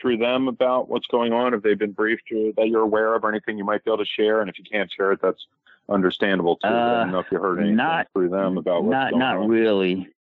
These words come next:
Speaker 2: Yeah, not, not really. I mean, I'm probably hearing about as much as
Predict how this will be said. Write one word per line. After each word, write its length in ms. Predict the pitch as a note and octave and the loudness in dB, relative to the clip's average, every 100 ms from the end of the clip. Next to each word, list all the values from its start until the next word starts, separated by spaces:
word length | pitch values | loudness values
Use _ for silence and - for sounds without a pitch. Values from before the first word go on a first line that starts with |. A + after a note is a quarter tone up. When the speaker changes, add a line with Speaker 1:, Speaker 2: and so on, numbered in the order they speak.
| _ - | _ -6
Speaker 2:
Yeah, 200 | G#2+ G2 | -2 0
not, 220 | G#2+ - | 2 0
not 240 | A2+ B2 G#2+ | 0 0 2
really. 320 | A2 G2 F#2+ | 2 4 2
I 40 | |
mean, 160 | F#2+ G2 | 2 2
I'm 120 | F#2+ | 0
probably 380 | F#2 G#2+ G2 G2 | 0 0 2 2
hearing 260 | G2+ F#2+ G2 | 2 2 0
about 260 | F#2 F#2 | 0 -2
as 80 | F2+ - | -2 -2
much 180 | F#2 F#2+ | -4 -2
as 160 | F2+ | -4